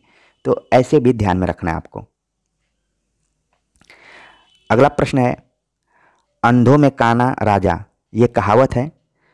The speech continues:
ठीक है, तो इसका अर्थ क्या होगा? ऑप्शंस जो दिया गया है, इन ऑप्शंस में सही जवाब है, मूर्खों में तनिक ज्ञान वाले को पंडित मानना। ये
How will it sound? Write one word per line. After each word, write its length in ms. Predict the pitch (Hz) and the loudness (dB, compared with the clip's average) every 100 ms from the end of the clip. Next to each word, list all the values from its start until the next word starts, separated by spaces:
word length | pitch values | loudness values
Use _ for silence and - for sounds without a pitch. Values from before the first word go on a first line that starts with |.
| _ _ | _ _
ठीक 160 | 156 113 | -6 -4
है, 240 | 92 - _ _ _ | -8 -10 _ _ _
तो 120 | 110 | 2
इसका 380 | 110 - 131 - - _ _ _ _ _ _ _ _ _ - | 2 2 0 -2 -8 _ _ _ _ _ _ _ _ _ -2
अर्थ 200 | 131 - - | -2 -2 0
क्या 160 | 127 | 2
होगा? 260 | 110 120 135 _ - | 2 0 -4 _ -2
ऑप्शंस 360 | 117 - 135 | -2 0 -2
जो 160 | 123 131 | 0 0
दिया 220 | 123 127 | 2 2
गया 180 | 120 117 | 4 2
है, 180 | 117 - _ _ | 0 -6 _ _
इन 140 | 135 - | -2 0
ऑप्शंस 400 | 117 - 120 117 | -2 0 -2 0
में 220 | 113 117 - _ _ - | -2 -2 -6 _ _ 0
सही 160 | 117 | 4
जवाब 280 | 117 113 107 | 4 4 2
है, 180 | 113 127 - - - | 0 -2 -8 -20 -8
मूर्खों 460 | 113 123 127 - 151 | 0 4 2 2 2
में 180 | 143 131 | 2 4
तनिक 300 | 131 139 117 | 2 2 2
ज्ञान 320 | 113 113 127 - - - - - | 2 2 -2 -10 -20 -20 -20 -4
वाले 240 | 104 104 113 | 0 2 2
को 160 | 120 | 2
पंडित 520 | 131 - 113 107 107 95 | -2 -2 0 2 0 0
मानना। 480 | 85 78 73 - _ _ _ _ _ _ _ _ _ _ _ _ _ _ _ _ - _ | -2 -2 -8 -12 _ _ _ _ _ _ _ _ _ _ _ _ _ _ _ _ -20 _
ये 380 | 110 123 117 107 | 0 2 2 -2